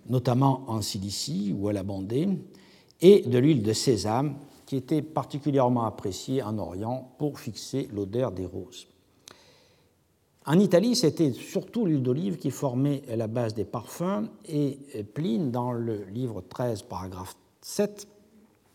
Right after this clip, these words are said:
nous dit : « Deux éléments interviennent dans la fabrication des parfums, la partie liquide et, euh, et la seconde qui apporte l'odeur. » Et il, il ajoute que, euh, c'est,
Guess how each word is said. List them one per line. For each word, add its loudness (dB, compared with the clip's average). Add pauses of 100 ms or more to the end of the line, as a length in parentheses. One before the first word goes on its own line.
(140)
nous 2
dit : « -2
Deux 10
éléments 4
interviennent 0
dans -4
la -4
fabrication -4
des -8
parfums, -6 (640)
la 0
partie 0
liquide 0 (680)
et, 12
euh, 2 (160)
et 4
la 2
seconde 0
qui 0
apporte -2
l'odeur. » -2 (100)
Et 2
il, -4
il -2
ajoute -6
que, -4 (520)
euh, -10 (200)
c'est, -4